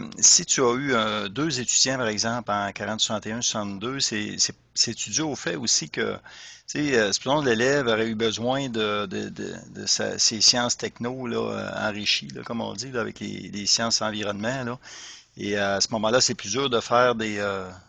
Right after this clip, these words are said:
un profil, là, complet pour qu'il puisse, euh, rentrer au cégep, par exemple, en sciences de la nature. Ce qui fait que peut-être que tes élèves avaient besoin de quatre unités,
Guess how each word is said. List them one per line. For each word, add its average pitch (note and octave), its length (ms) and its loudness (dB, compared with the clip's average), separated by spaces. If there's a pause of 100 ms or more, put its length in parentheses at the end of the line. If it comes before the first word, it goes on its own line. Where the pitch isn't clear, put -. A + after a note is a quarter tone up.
un G#2+ 100 -6
profil, A#2+ 440 -4
là, G#2+ 500 -2
complet A2+ 600 -4
pour - 220 -12
qu'il - 120 -10
puisse, - 340 -2
euh, G#2 300 -6 (180)
rentrer G2+ 280 -4
au G#2+ 40 -6
cégep, G2+ 320 -6
par G#2 140 -2
exemple, G2 360 -6
en F#2+ 280 -6
sciences G2+ 260 2
de F#2+ 60 -10
la G2+ 80 -6
nature. A#2 520 -8 (480)
Ce - 100 2
qui - 60 -2
fait C#3 120 4
que A#2+ 160 0
peut-être B2+ 320 0 (160)
que - 80 -4
tes A2 300 -2
élèves A#2+ 260 2
avaient A2 220 2
besoin G#2+ 400 -4
de A2 100 -2
quatre A#2+ 320 -2
unités, A#2+ 640 -4